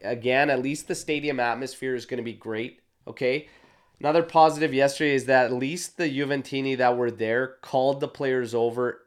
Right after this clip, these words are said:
and did not jeer them and at least showed support,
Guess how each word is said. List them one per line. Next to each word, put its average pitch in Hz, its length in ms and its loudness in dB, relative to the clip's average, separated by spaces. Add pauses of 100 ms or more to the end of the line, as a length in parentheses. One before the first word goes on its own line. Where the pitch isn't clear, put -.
and 117 300 -6
did 127 200 2
not 120 340 2
jeer 113 280 -2
them 104 380 -4
and 117 180 -2
at 113 200 -2
least 120 480 -8 (540)
showed 127 500 0 (120)
support, - 640 -8